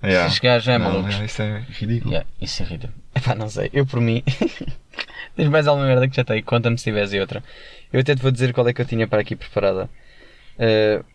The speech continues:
Speaker 2: mas pá, faz um bocado contra mim e falo porque eu às vezes exalto-me, que é pessoas que falam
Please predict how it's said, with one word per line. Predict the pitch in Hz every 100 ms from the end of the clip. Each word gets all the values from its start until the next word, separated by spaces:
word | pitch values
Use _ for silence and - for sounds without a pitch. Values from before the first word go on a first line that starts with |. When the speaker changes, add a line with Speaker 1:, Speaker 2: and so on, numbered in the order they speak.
| - - - - -
Speaker 2:
mas | 127 135
pá, | - 104 - _ _ -
faz | 92
um | 95
bocado | 92 98
contra | 104 98
mim | 107 107
e |
falo | - 110
porque | 113 -
eu | 104
às | 98
vezes | 101 98 - - -
exalto-me, | 101 98 90 98
que | 98 101
é |
pessoas | 87 - - 110 113
que | - 120 113
falam | 110 - 107 110 113 107